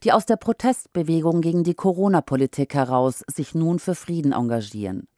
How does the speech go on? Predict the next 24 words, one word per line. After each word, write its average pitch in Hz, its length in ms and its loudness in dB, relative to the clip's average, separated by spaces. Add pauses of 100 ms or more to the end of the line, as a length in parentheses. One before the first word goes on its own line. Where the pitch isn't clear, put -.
(600)
So - 140 -2
nahmen 269 300 6
eine 214 260 2
Reihe 233 240 4
von 202 220 -2
Menschen, 190 360 0
die 202 80 -2
sich 180 200 -2
seit 175 240 -2
Jahrzehnten 214 640 0
gegen 143 280 0
Krieg - 360 -4
und 147 120 0
für 233 300 -2
Frieden 208 400 -2
engagieren, 151 760 2 (280)
nicht - 380 -4
teil. 185 400 -2 (440)
Zu - 140 -6
den 147 160 2
Gründen 143 540 0
gehörte 180 400 2
unter 180 260 0
anderem 165 560 2